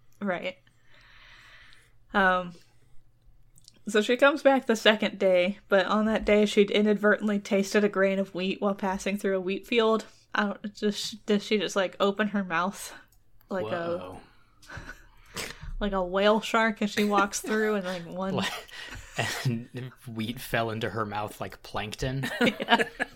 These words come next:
Speaker 1: Um, but either way, she had a grain of wheat in her stomach and couldn't, couldn't perform the task.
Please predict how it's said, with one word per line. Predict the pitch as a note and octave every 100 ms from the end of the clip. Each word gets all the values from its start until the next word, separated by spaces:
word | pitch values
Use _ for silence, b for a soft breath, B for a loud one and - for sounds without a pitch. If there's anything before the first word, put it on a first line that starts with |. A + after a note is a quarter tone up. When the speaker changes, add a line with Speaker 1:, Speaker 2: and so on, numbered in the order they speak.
| - - - - B B B D#4+ - - - _ - _ _
Speaker 1:
Um, | - G3 F#3 F3 -
but | G3+ F#3+ -
either | G3+ G3 G#3
way, | G3+ G3+ G#3 G3+ - -
she | - G3+
had | G3+ G3 F3+ - -
a | G3
grain | G3 A3+ G#3+
of | G3+
wheat | G#3 -
in | G3+
her | F#3+
stomach | - F#3 F3 F3
and | E3+
couldn't, | E3+ F#3 E3 - _ _ _ - - _ A3+
couldn't | G#3 G3+ G3+
perform | G3 - F#3 F3
the |
task. | E3+ E3+ F#3 A#3 -